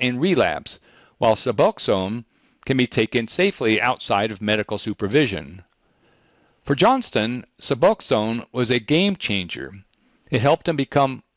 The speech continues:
and stay sober. But addiction had torn his life apart. He didn't work for a year, and then he tried returning to hospice care. It didn't work for him. Then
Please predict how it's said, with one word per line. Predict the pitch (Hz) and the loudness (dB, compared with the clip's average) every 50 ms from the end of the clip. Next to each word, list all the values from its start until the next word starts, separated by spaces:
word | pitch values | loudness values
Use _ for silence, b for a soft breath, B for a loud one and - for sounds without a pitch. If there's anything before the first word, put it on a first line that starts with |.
| _ - | _ -4
and | 123 120 120 | -4 -2 -2
stay | - - - 107 95 107 110 | -2 0 2 2 2 2 0
sober. | - - 175 190 185 160 110 90 78 76 85 - b b b b b b b b b b | 0 -2 0 0 0 0 -2 -4 -4 -6 -8 -14 b b b b b b b b b b
But | - 139 139 | 2 2 2
addiction | 143 139 202 262 - - - 185 | 2 2 2 0 0 0 -2 -2
had | 156 147 - - | -2 -2 -2 -2
torn | - 131 123 120 120 | 0 0 0 0 0
his | 131 135 123 151 | -2 -2 0 2
life | 156 190 202 190 - | 4 4 2 2 -2
apart. | 123 - - - 92 82 73 65 - _ _ _ _ _ _ _ _ _ _ _ _ _ | -6 -6 -2 0 0 0 0 -2 -8 _ _ _ _ _ _ _ _ _ _ _ _ _
He | - | 2
didn't | 156 226 240 196 135 147 | 2 2 2 0 0 2
work | 170 190 180 - - | 2 2 2 -2 -6
for | - 135 123 | -2 0 0
a | 117 | 0
year, | 120 151 185 165 120 95 87 101 110 107 - | 0 2 2 4 4 4 2 0 -2 -6 -6
and | - 127 123 175 | -4 -2 2 2
then | 240 226 175 156 | 4 4 2 2
he | 143 143 | 0 -4
tried | 143 - - 143 139 139 139 139 | -6 -2 2 4 4 4 4 2
returning | 139 - - - 135 131 131 135 117 | -2 -4 -2 -2 -2 0 -2 -2 -4
to | 123 | -2
hospice | 110 139 175 190 170 - - 117 95 - | 0 2 2 2 2 0 -2 -4 -4 -4
care. | - - 98 85 76 69 73 80 - _ _ _ _ _ _ _ _ - | -4 -6 -6 -6 -6 -6 -10 -12 -16 _ _ _ _ _ _ _ _ -4
It | 139 120 | 0 2
didn't | 170 214 202 165 143 | 2 2 0 -2 -2
work | 180 185 - - | 0 -2 -2 -2
for | - - 95 78 | -4 -4 -4 -4
him. | 71 - 69 73 80 87 _ _ _ _ _ _ _ _ _ _ _ _ _ _ - | -6 -8 -14 -16 -20 -20 _ _ _ _ _ _ _ _ _ _ _ _ _ _ 0
Then | 151 202 226 175 156 160 160 | 2 4 4 2 0 -2 -4